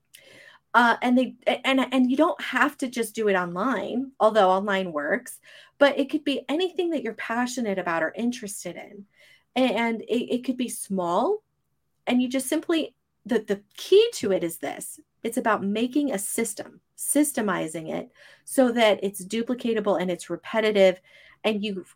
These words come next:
you hone in on the marketing so that you h-, always are feeding your pipeline of buyers,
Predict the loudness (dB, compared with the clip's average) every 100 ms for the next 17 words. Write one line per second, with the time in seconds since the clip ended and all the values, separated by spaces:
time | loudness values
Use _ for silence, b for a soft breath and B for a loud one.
0 | -6 -4 -4 -2 2 4 4 2 0 -2
1 | 0 -2 -2 -2 -2 -4 B B -4 -2
2 | -2 -4 -6 0 2 2 0 -4 -2 -2
3 | 0 0 -2 0 -2 2 0 0 0 0
4 | 2 0 -2 -4